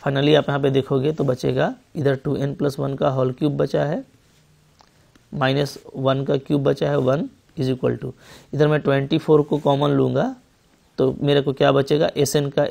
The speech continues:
स्क्वायर, यानी वन स्क्वायर, टू स्क्वायर, थ्री स्क्वायर, एन स्क्वायर, यानी ये टर्म बच रहा है, इसको हम लोगों ने एस एन स्क्वायर सपोज किया हुआ है, ठीक है। प्लस टू को आप टाइ-, एन टाइम्स ऐड करोगे क्या आ जाएगा, टू एन आ जाएगा। अब यहाँ से बहुत ईजीली आप क्या कर सकते हो,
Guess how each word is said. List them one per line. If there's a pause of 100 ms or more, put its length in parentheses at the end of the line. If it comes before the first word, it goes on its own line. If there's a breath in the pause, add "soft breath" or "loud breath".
स्क्वायर,
यानी (460 soft breath)
वन
स्क्वायर,
टू
स्क्वायर,
थ्री
स्क्वायर,
एन
स्क्वायर,
यानी
ये
टर्म
बच
रहा
है, (540 loud breath)
इसको
हम
लोगों
ने
एस
एन
स्क्वायर
सपोज
किया
हुआ
है,
ठीक
है। (720 loud breath)
प्लस (360)
टू
को
आप
टाइ-,
एन
टाइम्स
ऐड
करोगे
क्या
आ
जाएगा,
टू
एन
आ
जाएगा। (380 loud breath)
अब
यहाँ
से
बहुत (280)
ईजीली
आप
क्या
कर
सकते
हो,